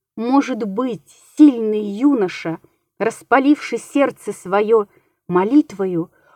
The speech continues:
проклял всё доброе в жизни. Может быть, вся та деятельность, которая была предназначена на святой подвиг жизни,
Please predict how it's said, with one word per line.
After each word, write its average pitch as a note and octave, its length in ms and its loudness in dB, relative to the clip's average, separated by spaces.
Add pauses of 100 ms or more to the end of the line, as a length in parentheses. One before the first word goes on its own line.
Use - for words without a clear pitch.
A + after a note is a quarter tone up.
(180)
проклял A#3+ 640 4
всё A3+ 320 0
доброе A3 500 0
в G#3 40 -8
жизни. E3 720 -6 (480)
Может F3 400 -2
быть, G#3 520 -8 (440)
вся A#3+ 340 -2
та A3+ 180 -4
деятельность, G3 1040 -4
которая A3 420 2
была G#3 260 2
предназначена G3+ 920 0
на G3+ 100 -2
святой A3 440 -2
подвиг F#3 500 -2
жизни, G3 640 -4